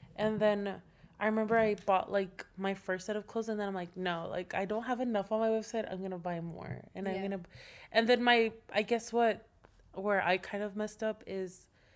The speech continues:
Speaker 1: I really like to see it in person and the quality. So when I would see it in person, I'm like, "Okay, I want this and this." The second time around, when I bought even more clothes, I did it all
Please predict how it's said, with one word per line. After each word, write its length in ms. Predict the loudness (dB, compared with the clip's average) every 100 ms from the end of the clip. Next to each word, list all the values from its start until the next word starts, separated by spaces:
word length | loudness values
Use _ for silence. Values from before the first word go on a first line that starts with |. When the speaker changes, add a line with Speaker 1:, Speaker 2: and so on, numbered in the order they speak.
| _ _
Speaker 1:
I 100 | 0
really 240 | 4 4 4
like 200 | 0 0
to 120 | -6
see 300 | -4 -2 -2
it 60 | -2
in 100 | -4
person 440 | -6 -8 -6 -6
and 120 | -4
the 60 | -6
quality. 600 | -10 -8 -6 -6 -8 -12 -16 _ -16
So 240 | -4 -2 0
when 180 | 0
I 80 | 0
would 180 | 0 -2
see 120 | -4
it 60 | -4
in 80 | -4
person, 300 | -6 -8 -8
I'm 80 | -8
like, 140 | -8
"Okay, 240 | -10 -8 -6
I 80 | -4
want 380 | -4 -4 -8 -10
this 220 | -10 -8
and 120 | -6
this." 260 | -6 -6 -12 -20 -20 -10 -2
The 100 | 0
second 280 | 2 0 0
time 160 | 2
around, 300 | 4 6 4
when 100 | 2
I 80 | 0
bought 300 | 2 2 2
even 220 | 0 -4
more 220 | -4 -4 -4
clothes, 340 | -2 -2 -2
I 120 | -4
did 180 | -2 -2
it 60 | 0
all 380 | 0 0 -6